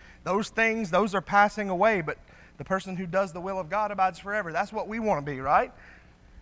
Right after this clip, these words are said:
And then he, he uses it again in First Peter chapter one, verse fourteen, this idea of, of us,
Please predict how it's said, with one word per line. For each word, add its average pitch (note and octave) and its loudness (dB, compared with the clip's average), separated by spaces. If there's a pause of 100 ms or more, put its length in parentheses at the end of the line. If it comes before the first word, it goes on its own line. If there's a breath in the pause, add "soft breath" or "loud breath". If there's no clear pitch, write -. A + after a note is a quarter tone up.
(360 loud breath)
And A3+ 0
then C#4 4
he, C4+ 2
he A3+ -4
uses A3+ -4
it A#3+ 2
again A#3 0
in A3+ -2
First A#3 -4
Peter A#3 -2
chapter G#3+ 2
one, A3 4
verse G3 2
fourteen, A3+ -2
this A#3 0
idea B3+ 4
of, G#3+ 8
of F#3+ 4
us, B3+ 8